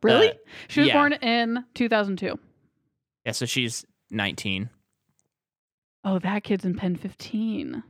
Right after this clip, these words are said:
Speaker 1: This other little kid.
Speaker 2: Well, I'm gonna have to cut that out. That doesn't help.
Speaker 1: Sorry.
Speaker 2: <laughs> I'm not. Oh, wait, are, are you done? <laughs>
Speaker 1: Oh, yeah, I'm done.
Speaker 2: You just don't speak, put your phone down, set it aside.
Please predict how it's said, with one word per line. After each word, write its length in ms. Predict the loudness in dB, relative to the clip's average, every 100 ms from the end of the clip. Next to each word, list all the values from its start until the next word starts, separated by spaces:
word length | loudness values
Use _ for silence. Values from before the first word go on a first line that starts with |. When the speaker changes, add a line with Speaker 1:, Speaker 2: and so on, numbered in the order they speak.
| _ _
Speaker 1:
This 140 | -6
other 220 | -6 -6
little 160 | -8 -10
kid. 340 | -8 -8 -8 -12 _ _ _ _ _ _ _ -4
Speaker 2:
Well, 100 | -2
I'm 120 | 0
gonna 120 | 0 -2
have 80 |
to 100 | -8
cut 180 | -8 -4
that 200 | 0 0
out. 300 | -2 -4 -4
That 160 | -4 -6
doesn't 220 | -6 -8 -6
help. 280 | -6 -6 -12 _ _ _ -10
Speaker 1:
Sorry. 260 | -8 -8 -12 -14 -8
Speaker 2:
<laughs> 240 | -8 -6 -8
I'm 160 | -8
not. 140 | -8 -10 -16 _ _ _ _ _ _ _ _ _ _ _ _ _ _ _ _ _ _ _ _
Oh, 60 | -8
wait, 140 | -4
are, 120 | -4 0 0
are 80 | 0
you 160 | 0 -2
done? 300 | 2 0 4
<laughs> 340 | 2 6 4 6
Speaker 1:
Oh, 140 | 4
yeah, 240 | 6 6
I'm 140 | 6 4
done. 320 | 0 4 2 2 -6 -20 -20 _ _ _ _ _ _ _
Speaker 2:
You 180 | 2 2
just 320 | 4 0 -2 -16 _ _ _ _ 0
don't 220 | 2 2
speak, 440 | 0 0 0 0 0
put 120 | 2
your 120 | 2
phone 260 | 2 2 4
down, 220 | 2 2
set 240 | 0 0 2
it 80 |
aside. 380 | 0 2 4 4